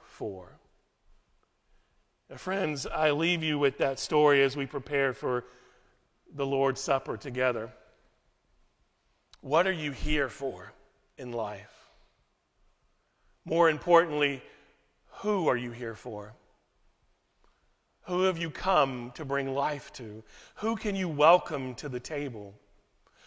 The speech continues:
Who can you make room for in your own life and welcome into your own sacred space?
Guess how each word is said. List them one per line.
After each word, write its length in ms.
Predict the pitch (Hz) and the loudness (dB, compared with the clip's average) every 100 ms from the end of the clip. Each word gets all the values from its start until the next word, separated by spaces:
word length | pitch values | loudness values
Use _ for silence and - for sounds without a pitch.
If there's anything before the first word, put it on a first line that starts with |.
| - | -4
Who 180 | 208 220 | -2 0
can 160 | 226 | 0
you 140 | 202 196 | -2 0
make 280 | 180 190 160 | 2 2 0
room 400 | 143 175 180 160 | 0 2 0 -2
for 380 | - 156 143 | 0 4 4
in 220 | 160 151 143 | 4 0 2
your 180 | 139 | 4
own 240 | 139 151 147 | 4 4 4
life 560 | 127 120 110 - - - _ _ _ _ - | 4 4 -2 -8 -20 -20 _ _ _ _ -14
and 160 | 147 135 | -6 6
welcome 440 | 160 165 185 160 | 8 8 4 -2
into 200 | 143 143 | -4 -2
your 220 | 147 143 | 0 4
own 240 | 147 156 135 | 4 2 -4
sacred 560 | - 160 131 - 123 | -4 -4 -4 -8 -12
space? 760 | - - 110 110 - - - | -12 -14 -14 -16 -18 -18 -18